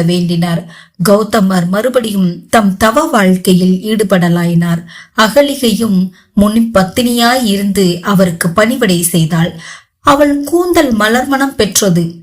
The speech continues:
கல்லை பெண்ணாக்கிய காகுத்தன் பெருமையை பாராட்டினார் விஸ்வாமித்திரர். "தாடகை அழிவு பெற்றாள்,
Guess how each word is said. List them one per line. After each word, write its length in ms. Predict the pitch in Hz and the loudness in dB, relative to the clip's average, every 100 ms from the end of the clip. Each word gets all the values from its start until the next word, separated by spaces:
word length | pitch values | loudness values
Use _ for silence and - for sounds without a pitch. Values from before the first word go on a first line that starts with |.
| _ _ - | _ _ -8
கல்லை 420 | - 185 190 214 196 | 2 2 2 0 -2
பெண்ணாக்கிய 680 | 185 196 202 214 196 - 190 170 | 0 2 2 0 -4 -2 0 2
காகுத்தன் 720 | - 214 - 269 254 - 226 196 | 2 0 0 -2 -4 0 0 0
பெருமையை 500 | 208 226 233 208 180 180 | 0 2 2 2 0 0
பாராட்டினார் 840 | 190 175 170 165 185 170 185 175 165 - | 0 0 -2 -2 -2 0 0 -2 -4 -2
விஸ்வாமித்திரர். 840 | 190 - 196 170 165 170 165 165 - - - - - | 0 2 0 0 0 0 0 0 -8 -20 -20 -14 0
"தாடகை 540 | 233 262 320 320 254 208 | 2 4 0 0 0 0
அழிவு 340 | - 208 233 247 | -2 -2 -2 -2
பெற்றாள், 580 | 208 180 - 208 175 | -2 -2 0 2 2